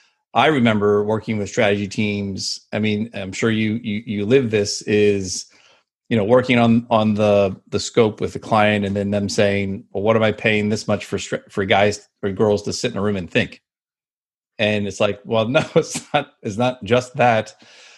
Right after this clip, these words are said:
Um, so the point about selling, I think, is so critical, because you have to be able to convince somebody, "No, no, no, no. There's a reason why you need this."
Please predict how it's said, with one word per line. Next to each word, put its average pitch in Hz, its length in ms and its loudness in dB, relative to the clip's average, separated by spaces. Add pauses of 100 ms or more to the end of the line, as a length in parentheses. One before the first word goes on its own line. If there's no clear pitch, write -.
(280)
Um, 104 720 0
so 131 200 0
the 113 120 2
point 139 200 4
about 117 220 2
selling, 143 300 0
I 113 60 0
think, 113 180 -2
is 101 120 -6
so 143 200 2
critical, 127 420 0
because 104 640 0
you 120 220 -2
have 120 300 0
to 127 60 -6
be 117 200 0
able 113 180 0
to 113 140 -10
convince 117 440 -2
somebody, 98 460 -2
"No, 113 140 -2
no, 123 160 0
no, 101 180 -4
no. 78 140 -18 (320)
There's 110 160 0
a 107 80 2
reason 127 420 0
why 107 140 2
you 104 200 0
need 117 280 -2
this." 92 380 -8